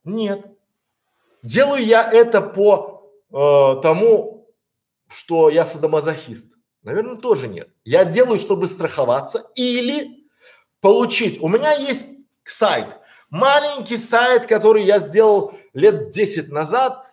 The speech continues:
и он до сих пор существует. И когда я хочу его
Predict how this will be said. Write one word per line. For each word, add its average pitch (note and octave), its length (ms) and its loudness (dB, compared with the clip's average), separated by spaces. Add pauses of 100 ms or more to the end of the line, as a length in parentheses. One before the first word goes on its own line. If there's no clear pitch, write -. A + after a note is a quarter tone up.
и D#3 80 -4
он A3+ 280 4
до A3+ 180 4
сих F#3+ 220 -14
пор F#3 140 -10
существует. - 600 -20 (1000)
И E3 100 -10
когда F3 340 4
я B3+ 60 6
хочу A#3+ 440 -4
его A3 880 -2